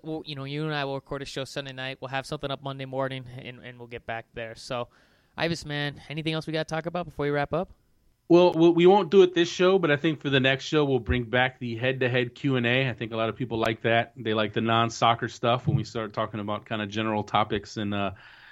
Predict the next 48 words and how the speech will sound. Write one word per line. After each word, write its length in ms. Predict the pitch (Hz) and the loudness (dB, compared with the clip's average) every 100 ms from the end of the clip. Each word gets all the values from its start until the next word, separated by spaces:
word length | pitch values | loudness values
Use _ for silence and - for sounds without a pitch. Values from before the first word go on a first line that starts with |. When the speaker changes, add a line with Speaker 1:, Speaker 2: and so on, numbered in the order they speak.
| _ _ | _ _
Speaker 2:
you 80 | 104 | -6
know, 80 | 95 | 2
picking 300 | 135 131 123 | 4 6 4
each 200 | 110 123 | 4 2
other's 260 | 117 113 | 4 2
brains 600 | 104 117 113 110 104 98 | 2 2 4 2 -2 -4
and, 120 | 101 101 | -4 -2
uh, 160 | 98 | -2
getting 320 | 101 107 104 107 | 0 0 0 -2
the, 100 | 104 | -6
get, 300 | 120 117 147 | -10 -6 0
letting 260 | 160 160 | 4 4
people 460 | 160 151 135 120 107 | 4 6 6 4 2
get 160 | 123 | -2
some 120 | - 120 | 0 -2
insight 400 | 117 113 101 120 | -2 -2 -2 -4
into 260 | 113 - | -6 -4
those 320 | 107 110 107 104 | 0 0 0 -2
of 100 | 104 | -2
us 200 | 101 - | -2 -2
who 100 | 117 | 4
put 220 | - - | 4 4
the 80 | 143 | 0
show 180 | 135 113 | 0 -2
together. 360 | 104 101 101 - - - _ | -2 -4 -6 -8 -16 -20 _
So 120 | - 127 | -2 0
I 60 | |
think 140 | 151 139 | 2 0
we'll 100 | 131 | 0
do 160 | 135 | 2
that, 300 | 127 117 - _ | 2 2 -2 _
uh, 280 | 120 110 104 | -8 -4 -4
probably 320 | 104 131 120 | -2 -2 -2
for 100 | 113 98 | -6 -8
the 60 | |
next. 220 | 95 90 - | -10 -12 -10
We'll 200 | 131 131 | -6 -2
save 200 | 135 113 | -2 -2
that 160 | 104 | -6
for 80 | - | -10
the 80 | 98 | -16
next. 220 | 98 - _ _ 294 | -16 -20 _ _ -12
Speaker 1:
Yeah, 100 | 233 | -12
I'm, 160 | 147 170 | -14 -16
I'm 140 | 160 | -14
down 200 | 151 139 | -12 -12
for 120 | - 139 | -14 -14
that. 240 | 139 | -14